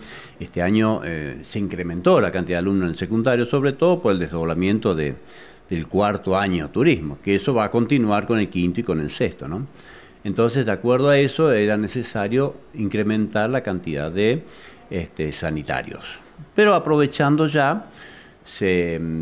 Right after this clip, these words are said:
se completó para más sanitarios para damas, mm, depósitos, este, otro depósito para elementos de limpieza, usando un sector que antes, este, mm, sin modificar el espacio de los patios. ¿Mm?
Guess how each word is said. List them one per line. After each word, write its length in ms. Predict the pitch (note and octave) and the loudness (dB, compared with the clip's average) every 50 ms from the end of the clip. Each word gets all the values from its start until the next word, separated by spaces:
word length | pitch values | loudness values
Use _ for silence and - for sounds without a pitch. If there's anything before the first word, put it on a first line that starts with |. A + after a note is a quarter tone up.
| D#2 D2 | -6 -8
se 100 | - - | -12 -10
completó 680 | - - F2+ F2+ F2+ A2 A#2+ A#2+ A#2+ - C3 C3+ C#3 C3+ | -6 -4 -4 -2 0 0 0 0 2 4 4 4 4 2
para 220 | - G#2+ E2+ E2+ E2 | 0 0 -2 0 -2
más 240 | E2 F#2 G#2+ A2 - | 0 0 -2 -2 -2
sanitarios 480 | - G#2 G2+ F#2 - - G2+ G2 G2+ F#2+ | -2 -2 -2 -2 -2 -2 0 0 0 0
para 220 | G2 G2 F#2+ G#2+ | 0 0 0 2
damas, 500 | C3+ E3+ D#3 C3 A#2+ C3+ D#3 F#3 G3+ - - - - | 2 2 2 2 2 2 0 0 -2 -4 -8 -12 -10
mm, 460 | G2+ F2 E2+ E2+ D#2 D2+ D2 D2+ D2+ | -10 -8 -8 -8 -8 -8 -8 -6 -4
depósitos, 840 | F2 F2 - - D3 C#3+ - - A2+ - - A#2+ B2+ C#3 C#3+ - - | -4 -6 -2 0 0 0 0 -2 -6 -2 2 2 2 2 0 -4 -8
este, 600 | E2+ D#2 - - - D2 D2+ D2+ D2 C#2+ C#2+ C#2 - - - - | -8 -8 -8 -8 -8 -6 -4 -4 -4 -4 -6 -8 -10 -14 -16 -10
otro 300 | - F#2+ F#2+ - F2+ E2 | -8 -6 -4 -4 -4 -4
depósito 420 | D#2+ D#2+ D#2 - G2+ F#2 - - D#2 | -4 -4 -2 -2 -4 -4 -4 -6 -4
para 140 | E2 D#2+ | -2 -2
elementos 300 | D#2 D#2+ F2+ F#2 F2+ F2+ | 0 0 0 0 0 -2
de 60 | E2+ E2+ | -4 -4
limpieza, 440 | A2+ C#3+ C#3 A2 - - C3 E3+ F3+ - - - - - - - - - - - - - - - | -2 0 0 0 0 -2 -4 -4 -4 -8 -16 -20 -20 -20 -20 -20 -20 -20 -20 -20 -20 -20 -8 -4
usando 480 | B3 A#3+ A3+ - B3 B3+ C4+ C4+ C#4+ C#4+ | -2 -2 0 2 2 4 6 6 6 6
un 80 | B3 | 4
sector 640 | - - G3 F3+ - - - E3+ F3 G3 G3 F3+ F3+ | 2 2 0 -2 -2 2 4 4 4 4 2 0 0
que 360 | - E3 E3+ F#3+ F3+ - - | 2 4 4 4 2 0 -2
antes, 520 | C3 C3 C#3 C#3+ D3 D3 E3 E3+ E3 - C#3+ | -2 0 2 2 2 2 0 0 0 0 -2
este, 580 | C3 A#2 - - A2 G2+ F#2+ F#2 F2+ F2 E2+ | -4 -4 -4 -2 0 2 2 4 2 2 2
mm, 400 | E2 E2+ E2 E2 D#2+ D#2 D2+ - | 0 -2 -2 -4 -4 -4 -6 -8
sin 200 | - - G#3 G#3+ | -2 0 2 4
modificar 680 | G3+ F3 D#3+ C3+ - C3 - - D#3 D#3 D3 - - - - - - - - - - | 6 6 4 4 2 0 0 2 2 2 2 2 -2 -6 -12 -20 -20 -20 -20 -8 0
el 480 | B2+ A#2+ A#2+ A#2 A2 G#2+ G#2 G#2 G#2+ | 2 2 4 4 4 2 2 2 0
espacio 460 | G#2+ - - - - D3 C#3+ - D3+ | 0 -2 -4 -4 -6 -6 0 2 2
de 60 | B2 G2 | 2 2
los 100 | - - | 0 -4
patios. 540 | - - F#2+ - - - - - - - - - - - - - - - - | -4 -4 -4 -4 -4 -6 -10 -12 -12 -12 -14 -14 -14 -16 -18 -20 -20 -10 -6
¿Mm? 140 | C#3+ D#3 | -4 -4